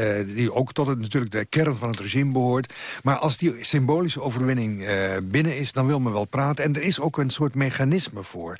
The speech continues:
eh, waar ik gisteren, eh, iets kort over heb gezegd in Nieuwsuren... want het werd ook door, eh, de Al Jazeera Arabisch gemeld. Ehm, krachtens een, ik geloof, honderdacht,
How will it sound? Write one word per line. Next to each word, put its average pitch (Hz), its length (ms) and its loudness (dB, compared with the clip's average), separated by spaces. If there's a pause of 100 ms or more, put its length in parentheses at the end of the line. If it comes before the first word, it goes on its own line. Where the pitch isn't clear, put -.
(480)
eh, 113 260 4
waar 120 220 4
ik 120 100 0
gisteren, 131 540 0
eh, 107 400 2
iets 123 120 0
kort 147 200 -2
over 120 340 0
heb 120 180 0
gezegd 120 320 0
in 110 120 -4
Nieuwsuren... 120 480 2
want 120 140 0
het 117 140 -4
werd 135 160 2
ook 131 140 -2
door, 113 200 2
eh, 110 60 -2 (440)
de 110 200 -2
Al 113 140 2
Jazeera 107 400 2
Arabisch 127 480 0
gemeld. 95 380 -2 (680)
Ehm, 110 260 2 (760)
krachtens 156 460 2
een, 127 220 0
ik 110 140 -6
geloof, 139 220 2
honderdacht, 123 460 0